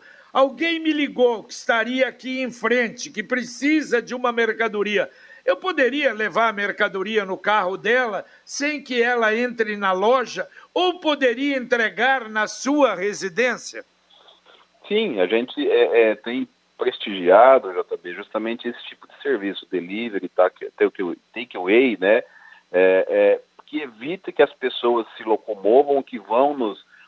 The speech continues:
Speaker 2: nos estabelecimentos, é, essa, esse mecanismo de, de entrega ou do cliente passar só pra pegar, ele é muito bem-vindo nessa época de, de pandemia. Não sei do que se trata do, do comércio dela,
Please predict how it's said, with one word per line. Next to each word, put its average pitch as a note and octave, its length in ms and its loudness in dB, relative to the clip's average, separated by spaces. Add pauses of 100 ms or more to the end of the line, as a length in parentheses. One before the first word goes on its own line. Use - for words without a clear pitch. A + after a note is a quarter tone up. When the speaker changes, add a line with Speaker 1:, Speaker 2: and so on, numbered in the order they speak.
(120)
Speaker 2:
nos G2+ 160 -10
estabelecimentos, G#2+ 1400 0
é, G#2+ 960 2
essa, A2 600 2
esse - 140 -8 (140)
mecanismo A#2+ 640 -10
de, F#2+ 240 -18 (380)
de G#2+ 100 -18
entrega A2 640 2
ou A#2 180 0
do - 120 -16
cliente A2 420 -10
passar G#2+ 560 2
só G#2 100 -2
pra G#2 200 -6
pegar, B2+ 480 0 (320)
ele A2+ 120 -8
é A2+ 60 0
muito B2 380 -10
bem-vindo C3+ 640 -8
nessa C3 380 -2
época A#2 520 2
de, B2 440 -6
de B2+ 160 -18
pandemia. C3 580 -6
Não F2 140 -10
sei G2+ 160 -6
do G2 80 -12
que - 120 -20
se - 80 -14
trata G#2 440 2
do, F2 360 -8
do F#2+ 100 -12
comércio F#2 600 -2
dela, A#2+ 360 4